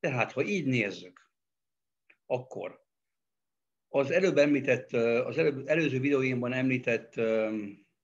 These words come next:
körforgás miatt a mai éjszak az el fog menni Európa és Amerika felé.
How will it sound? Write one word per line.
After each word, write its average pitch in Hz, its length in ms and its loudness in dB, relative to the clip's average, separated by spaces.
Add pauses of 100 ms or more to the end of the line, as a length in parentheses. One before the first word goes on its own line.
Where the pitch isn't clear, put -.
(360)
körforgás 117 720 -2
miatt 107 400 -8 (680)
a 135 120 -2
mai 131 540 2
éjszak - 680 -6 (1600)
az 135 240 -4
el 185 200 4
fog 120 240 -2
menni 139 580 0 (1600)
Európa 147 880 2 (140)
és 135 380 -2
Amerika 117 560 0
felé. 85 460 -8